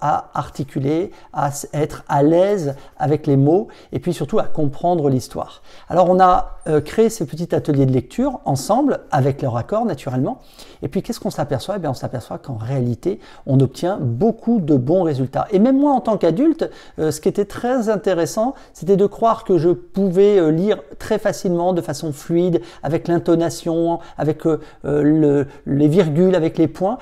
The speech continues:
Eh bien, euh, je me suis aperçu que c'était pas si simple que ça et qu'il fallait que je m'y remette. Donc c'est ce que j'ai décidé de faire avec eux et c'est une très, très bonne idée que je vous propose, euh, de faire avec vos enfants si vous en avez. Voilà.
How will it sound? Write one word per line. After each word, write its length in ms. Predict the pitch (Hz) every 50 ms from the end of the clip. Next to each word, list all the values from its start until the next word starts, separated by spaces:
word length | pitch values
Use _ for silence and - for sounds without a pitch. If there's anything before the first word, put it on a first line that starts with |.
| - - - -
Eh 20 |
bien, 260 | 143 143 156 151 139 131
euh, 160 | 139 131 127 -
je 140 | - 107 156
me 60 | 151
suis 120 | 139 -
aperçu 280 | 160 139 139 123 - 233
que 40 | -
c'était 160 | - - 139
pas 140 | - 170 151
si 140 | - - 151
simple 240 | - 160 151 135
que 100 | - 143
ça 240 | 117 - - 196 214 - -
et 60 | 151
qu'il 180 | - - 151 135
fallait 300 | - 147 143 156 180 180
que 180 | - 156 143
je 140 | 123 120 139
m'y 260 | 135 135 160 196 - -
remette. 480 | 139 123 135 135 135 143 143 - - - - - - -
Donc 180 | 196 220 220
c'est 200 | - - - 285
ce 100 | 269 -
que 140 | - - 220
j'ai 140 | 170 190 202
décidé 340 | 185 180 - - 160 156 151
de 60 | 147
faire 220 | - 151 135 - -
avec 320 | 185 170 156 139 139 -
eux 100 | 170 185 175 - - - - -
et 60 | -
c'est 300 | 135 - 180 175 180 -
une 160 | 190 190 196
très, 300 | 190 - - - 202 202
très 160 | 202 - - 165
bonne 180 | 156 160 156
idée 300 | 147 143 131 147 180 - - - - - _
que 100 | - 180
je 140 | 160 143 190
vous 220 | 196 170 170 208 202
propose, 600 | - - 190 175 - - 202 226 233 196 202 226 -
euh, 160 | 165 156 151
de 180 | 143 131 165 165
faire 320 | - - 190 208 214 - -
avec 220 | - - 185 190 170
vos 180 | 165 175 156
enfants 240 | 160 139 - 208 220
si 320 | - - - - 330 339
vous 320 | 311 254 262 285 262 185 185
en 180 | 247 269 240
avez. 400 | 208 208 196 151 143 151 147 151 -
Voilà. 260 | - 151 185 170 151